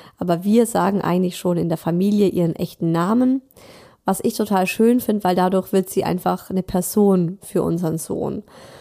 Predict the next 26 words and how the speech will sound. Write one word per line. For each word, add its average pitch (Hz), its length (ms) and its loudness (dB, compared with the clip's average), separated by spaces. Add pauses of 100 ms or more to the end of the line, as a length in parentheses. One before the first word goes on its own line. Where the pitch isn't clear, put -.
(560)
Und 214 120 2
auch 208 120 0
er 220 180 2
sagt 202 260 -4
immer 208 160 4
ihren 180 320 0
Namen 165 560 0 (880)
und 185 340 2
erzählt 190 340 0
es 180 80 -2
dann 180 140 -2
auch - 160 -4
jedem 180 480 2
und 175 160 -2
so. 180 400 0
Und - 460 -8
ich - 180 -12
glaube, 262 320 2
dadurch 220 300 2
wird's 208 240 0
noch 202 140 -2
mal 202 180 2
so 196 100 0
ein 190 100 2
bisschen 185 320 -2
realer 202 800 2